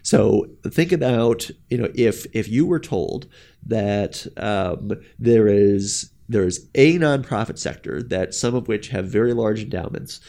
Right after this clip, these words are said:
that, um, that we're going to selectively start taxing them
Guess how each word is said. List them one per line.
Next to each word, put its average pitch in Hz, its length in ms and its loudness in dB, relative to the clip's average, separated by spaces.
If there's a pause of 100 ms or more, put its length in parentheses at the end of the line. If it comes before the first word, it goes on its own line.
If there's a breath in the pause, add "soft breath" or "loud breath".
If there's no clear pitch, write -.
(260 loud breath)
that, 101 880 0 (100)
um, 78 580 -4 (100)
that 98 200 -2
we're 113 160 4
going 107 280 2
to 110 100 -6
selectively 110 1200 -2 (160 loud breath)
start - 460 0
taxing 120 600 -6
them 110 480 2